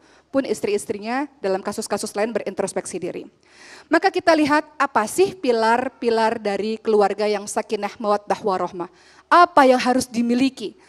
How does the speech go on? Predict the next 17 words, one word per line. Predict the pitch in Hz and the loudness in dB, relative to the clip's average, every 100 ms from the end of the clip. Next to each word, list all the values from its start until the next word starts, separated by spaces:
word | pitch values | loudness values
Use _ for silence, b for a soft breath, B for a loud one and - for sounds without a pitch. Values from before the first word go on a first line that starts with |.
| b b | b b
oleh | 214 226 | 0 0
keluarga | 226 247 240 233 220 220 190 - | 0 2 4 4 2 0 0 0
supaya | 285 285 269 247 | 0 4 4 4
dia | 226 233 | 4 4
bisa | 214 214 233 226 | 2 -2 0 0
menjadi | 214 214 214 | 0 0 2
keluarga | 226 208 220 | 2 0 2
yang | 214 208 | -2 -2
tentram, | 233 226 269 262 254 | -4 -4 2 4 4
tenang, | 254 233 240 | -2 -2 -4
penuh | 233 220 | -2 -4
cinta, | - 247 220 | -2 -2 -2
penuh | 214 208 | -2 -2
dengan | 196 185 | 0 -2
kasih | 185 190 | -4 -6
sayang. | 180 185 151 - b b b b | -4 -6 -6 -10 b b b b
Pertama, | 269 277 262 180 - | 2 6 4 4 -4